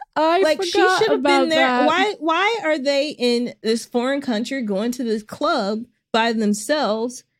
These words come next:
Speaker 2: Marisol's mom was there. Like, she should have been at the club with them.
Speaker 1: She was like, "This is a teen club. I'm better than this."
Speaker 2: Chanel's mom and Luke, I'm grouping them together because they should have had a conversation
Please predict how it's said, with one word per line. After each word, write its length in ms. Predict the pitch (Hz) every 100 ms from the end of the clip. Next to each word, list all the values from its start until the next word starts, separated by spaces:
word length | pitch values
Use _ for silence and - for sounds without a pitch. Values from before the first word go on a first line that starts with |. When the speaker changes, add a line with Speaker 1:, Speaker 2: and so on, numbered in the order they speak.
| _ -
Speaker 2:
Marisol's 680 | 196 208 262 339 285 196 180
mom 300 | 160 120 135
was 140 | 180
there. 460 | 175 120 131 233 - _
Like, 240 | - 208 -
she 260 | - - 359
should 220 | - 415
have 100 | 269
been 140 | 269
at 160 | 277 277
the 80 | 294
club 300 | - 453 440
with 160 | 214
them. 300 | - 58 - _ _ _ _ _ _ _
Speaker 1:
She 100 | 262
was 120 | 254
like, 180 | 247 226
"This 160 | 370
is 60 | 339
a 80 | 262
teen 360 | - 285 233
club. 340 | 226 214 190 185 -
I'm 260 | 269 269 220
better 220 | 240 247
than 280 | 254 - - -
this." 420 | 254 _ _ - _ _ _ -
Speaker 2:
Chanel's 580 | - 226 214 196 277 262
mom 400 | 214 170 175 180
and 340 | - 202 226 175
Luke, 240 | 156 -
I'm 220 | 175 170 -
grouping 360 | 190 180 202 180
them 160 | 180
together 580 | 196 175 175 214 143 190
because 600 | 208 190 226 190 196 - _ _ _ _ _ -
they 180 | 226 330
should 260 | - 302
have 80 | 254
had 200 | 240 208
a 40 | 180
conversation 960 | - 196 170 170 - 175 196 - 71